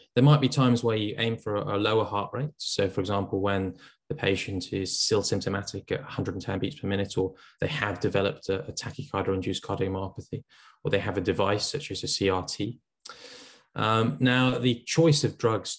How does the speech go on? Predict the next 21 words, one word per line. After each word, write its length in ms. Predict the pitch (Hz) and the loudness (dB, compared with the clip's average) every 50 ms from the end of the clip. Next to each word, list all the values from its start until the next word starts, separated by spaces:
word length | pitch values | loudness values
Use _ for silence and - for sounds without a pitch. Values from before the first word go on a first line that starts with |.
| - - | -6 -4
to 340 | - 110 104 104 101 98 95 | -2 0 0 0 0 -2 0
rate 240 | 101 117 113 101 - | 0 0 0 0 -2
control 560 | - 110 95 - - 98 101 98 95 98 - - | -4 -6 -6 -4 -4 -2 -2 -2 -2 -4 -8 -8
an 100 | 101 104 | -4 -4
individual 600 | 101 98 92 95 104 101 98 - 113 127 139 139 | -2 -2 -2 2 2 2 2 2 0 0 0 -2
include 320 | 107 95 - - 101 92 | -4 -6 -4 -2 -2 -2
a 80 | 95 - - | -2 -2 -2
beta 240 | 110 104 - - - | -4 -4 -2 -4 -2
blocker, 500 | - 104 101 101 - - 98 98 98 101 _ _ - - - - - - - _ _ - | 0 0 -2 -2 -2 -4 -4 -4 -4 -6 _ _ -20 -20 -20 -20 -20 -20 -20 _ _ -6
a 40 | 101 | -2
non-, 500 | 98 101 104 104 101 95 87 98 95 - - | -2 0 2 2 0 0 0 -4 -6 -6 -2
di-, 180 | - 117 107 107 | 0 2 2 2
dihydropyridine 1200 | 104 - - - - - 110 107 104 107 107 - 107 98 - - 107 104 98 101 95 95 92 - | 0 -2 -6 -8 -2 0 0 0 2 0 0 0 0 0 0 2 2 2 2 0 0 -2 -6 -6
calcium 360 | - 110 107 - - 107 98 | -6 -4 -4 -2 -2 -4 -4
channel 240 | - 110 104 101 95 | -4 -2 -4 -4 -2
blocker, 400 | - 101 98 - - - 101 - - - | -4 -4 -6 -6 -6 -8 -8 -4 2 2
blocker 320 | 117 110 - - 110 104 | 2 2 4 2 0 0
such 260 | - - 95 80 - | 0 -4 -6 -6 -6
as 120 | 95 95 - | -8 -8 -6
verapamil, 800 | - 101 98 101 104 101 - - 104 101 101 101 98 98 - - _ - - _ _ _ - - | 0 2 2 2 2 0 -4 -6 -6 -2 0 0 0 -2 -2 -8 _ -20 -20 _ _ _ -2 0
diltiazem, 1000 | 95 92 90 - - 110 104 104 101 101 92 104 101 98 98 98 101 98 95 | 2 2 2 0 -2 0 2 2 2 2 0 0 0 0 0 -2 -4 -6 -8